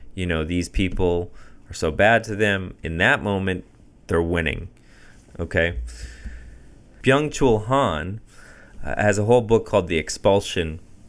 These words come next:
of the Other. And that's really what I think about, uh, in terms of, uh, American gun culture, is you're trying to have that situational power. So there's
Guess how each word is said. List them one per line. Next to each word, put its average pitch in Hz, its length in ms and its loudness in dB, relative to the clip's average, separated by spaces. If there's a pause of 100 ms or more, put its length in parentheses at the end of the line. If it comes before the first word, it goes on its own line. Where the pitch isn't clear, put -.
(200)
of 95 180 2
the 87 160 2
Other. 78 380 0 (540)
And 95 560 2 (140)
that's 101 360 2
really 107 180 4
what 90 200 2
I 82 60 4
think 131 340 0
about, 90 520 2 (180)
uh, 78 500 2 (120)
in 90 220 -4
terms 101 440 0
of, 82 420 2 (380)
uh, - 100 -4 (140)
American 90 840 0 (140)
gun 131 220 4
culture, 78 540 -4 (720)
is 98 600 4 (480)
you're 104 680 4 (540)
trying 117 160 2
to 107 60 0
have 110 140 4
that 92 160 2
situational 101 840 0
power. 82 380 0
So - 140 -6
there's 90 220 0